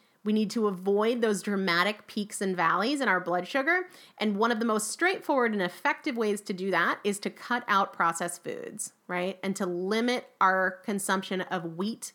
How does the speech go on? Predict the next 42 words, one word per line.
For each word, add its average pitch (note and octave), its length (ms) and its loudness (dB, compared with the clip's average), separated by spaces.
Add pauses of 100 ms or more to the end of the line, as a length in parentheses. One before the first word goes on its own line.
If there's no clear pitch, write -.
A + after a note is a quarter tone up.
and F#3 200 -4
grain. E3 580 -6 (760)
Ideally, G#3+ 880 0
avoiding F#3 640 2
them F#3 180 0
completely F#3 680 -2
is G3+ 100 -2
gonna F3+ 180 -2
be F3 140 0
the E3 120 -2
very E3+ 320 0
best G#3+ 280 0
thing B3 220 -2
for B3 160 0
hormonal C4 420 2
balance, B3+ 360 0
but - 120 -6
you B3+ 100 -4
can C4 140 0
start D#4+ 340 0
by B3+ 120 0
just G#3+ 240 -6
cutting A3+ 400 -2
out G#3 160 2
processed G#3 500 0
foods F4 300 0
and G3+ 200 -2
focusing A#3 520 -2
as F#3+ 100 -4
much G#3 180 -2
as D4+ 140 -6
you F4 80 -4
can G#3 380 0
on B2 160 -4
vegetables, A#3 640 -2
meat, A3 420 -2 (240)
fish, C#4 380 -2
poultry, A#3+ 400 0
nuts, A3 340 0
seeds, G#3 520 -2
and F#3+ 180 -2
some F3 540 -4